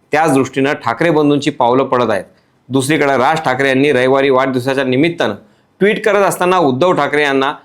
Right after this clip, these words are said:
"आमचे मोठे बंधू व शिवसेना पक्षप्रमुख उद्धव ठाकरे" असा केलेला उल्लेख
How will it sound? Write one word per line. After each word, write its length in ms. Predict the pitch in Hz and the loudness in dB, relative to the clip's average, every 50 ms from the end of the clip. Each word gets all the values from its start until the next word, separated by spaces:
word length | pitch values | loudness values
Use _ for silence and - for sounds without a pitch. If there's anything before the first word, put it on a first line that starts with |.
| - - - - | -16 -12 -6 -2
"आमचे 260 | 139 151 165 165 196 | -2 0 0 0 0
मोठे 340 | 185 175 151 143 - 170 175 | 2 2 2 0 0 0 0
बंधू 280 | 156 156 156 151 165 | 2 2 2 2 2
व 120 | 160 165 160 | 2 0 0
शिवसेना 400 | 160 - 139 139 135 - 139 147 | 0 0 0 0 0 0 -2 -2
पक्षप्रमुख 640 | 151 147 - 131 - - 170 139 131 120 113 107 92 - - _ _ _ _ _ - | -2 -2 -4 -4 -4 -2 -2 0 0 0 0 0 -2 -4 -10 _ _ _ _ _ -4
उद्धव 280 | 135 131 123 160 160 160 | -2 -2 0 0 0 0
ठाकरे" 340 | 120 117 107 - 110 101 87 - _ _ _ _ - | 0 -2 -2 -2 -4 -4 -6 -6 _ _ _ _ -4
असा 180 | 127 131 156 | -2 0 -2
केलेला 320 | 147 - 131 127 127 127 123 | -2 0 0 0 2 2 2
उल्लेख 340 | 117 113 135 147 160 180 | 2 2 4 2 2 2